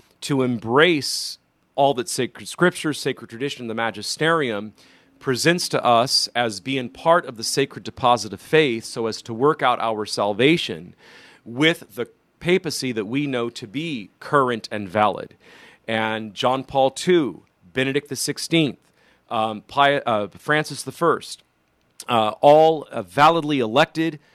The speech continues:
with a valid cardinalate at a valid conclave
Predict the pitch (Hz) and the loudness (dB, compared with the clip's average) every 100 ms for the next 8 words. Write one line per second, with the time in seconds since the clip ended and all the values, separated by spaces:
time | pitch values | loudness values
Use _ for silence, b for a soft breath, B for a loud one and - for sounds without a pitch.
0 | b - 117 113 107 87 143 156 143 107 | b -10 -8 -6 -8 0 4 4 2 -4
1 | - 156 175 170 165 165 - - _ _ | -12 2 2 2 2 0 0 -18 _ _
2 | - 123 113 95 139 160 160 - - 175 | -6 -4 -4 4 6 6 2 -6 -8 4
3 | 175 175 - 160 156 156 139 | 4 4 2 4 4 2 -2